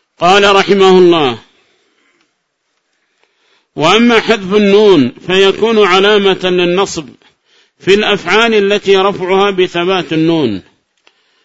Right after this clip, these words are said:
تقدم معنا أن الأفعال أو الفعل المضارع إذا اتصل به ألف اثنين أو واو جماعة أو ياء مخاطبة فإنه يرفع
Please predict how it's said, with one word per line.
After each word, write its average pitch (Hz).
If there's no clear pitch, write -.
تقدم 175
معنا 170
أن 175
الأفعال 160
أو 160
الفعل 151
المضارع 151
إذا 151
اتصل 160
به 151
ألف 147
اثنين 143
أو 147
واو 151
جماعة 135
أو 147
ياء 160
مخاطبة 147
فإنه 160
يرفع 165